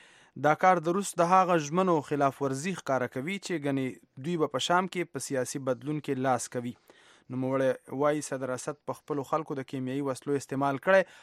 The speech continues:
او د روس لخوا د صدر اسد په مخالفو یاغیانو د بمبارۍ نتیجې به په شام کې د ګټو په ځای نقصان وکړي۔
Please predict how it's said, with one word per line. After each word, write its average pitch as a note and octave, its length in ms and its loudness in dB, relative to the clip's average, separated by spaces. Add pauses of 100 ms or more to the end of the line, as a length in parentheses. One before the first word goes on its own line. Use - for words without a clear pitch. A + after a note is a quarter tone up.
(200)
او F#3 160 6
د F#3+ 100 4
روس G#3+ 220 2
لخوا F#3 260 6
د D#3+ 160 0
صدر D3+ 220 0
اسد C#3 320 -2
په C3+ 160 -6
مخالفو C3+ 400 -4
یاغیانو C3 480 -2
د C#3+ 160 -4
بمبارۍ A#2+ 500 0
نتیجې A#2+ 360 -4
به F3 120 4 (360)
په C#3 80 2 (120)
شام F3+ 280 4
کې F3 100 -2 (100)
د - 20 -4 (120)
ګټو D3 200 0
په C3 140 -6
ځای C#3 260 -2 (220)
نقصان B2 400 -6
وکړي۔ A#2 260 -12